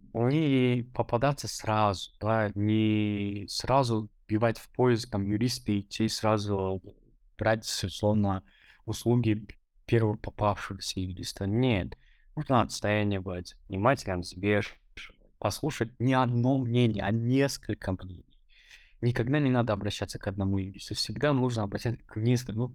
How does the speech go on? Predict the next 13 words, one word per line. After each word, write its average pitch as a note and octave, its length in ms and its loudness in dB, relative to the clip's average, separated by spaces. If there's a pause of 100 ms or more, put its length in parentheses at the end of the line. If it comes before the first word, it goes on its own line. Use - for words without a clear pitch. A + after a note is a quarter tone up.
(140)
послушать, - 460 -2 (520)
д-, A#2+ 200 -12 (280)
действительно A#2+ 640 0
ли A2 420 0 (560)
все - 180 0
мнения A#2 360 4
сходятся, A2 640 -2
нет A2+ 240 -2
ли A#2 60 -2
никаких G#2+ 420 -2
разногласий, G2 960 0
да, A2 180 2
условно. G2 560 -4